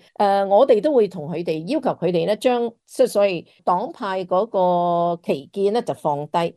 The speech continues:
大家都要以一個加拿大人嗰個身份啊，以國家利益為重呢，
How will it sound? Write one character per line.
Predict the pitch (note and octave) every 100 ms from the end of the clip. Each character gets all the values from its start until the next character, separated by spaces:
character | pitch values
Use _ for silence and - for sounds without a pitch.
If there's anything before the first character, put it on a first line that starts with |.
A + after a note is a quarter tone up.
| _ _
大 | A#3+ A3+ B3
家 | B3 D#4
都 | D#4 E4
要 | B3+ A3 G#3 G3 _ _
以 | F#3+ A3
一 | E4
個 | A#3 F3+
加 | - C#4 C#4 C4
拿 | D#3+ C3
大 | B2 E3 D#3
人 | D3+ B2+
嗰 | D#3
個 | F#3 G3+
身 | - - C4+ C4+ B3+
份 | D3+ D#3
啊， | F#3+ - _ -
以 | G#3+ B3+ C#4 - _ -
國 | B3 - -
家 | C4+ C4+
利 | G3+ D#3+
益 | G3 G#3+
為 | E3+ B2+ -
重 | D#3+ D3+
呢， | F3+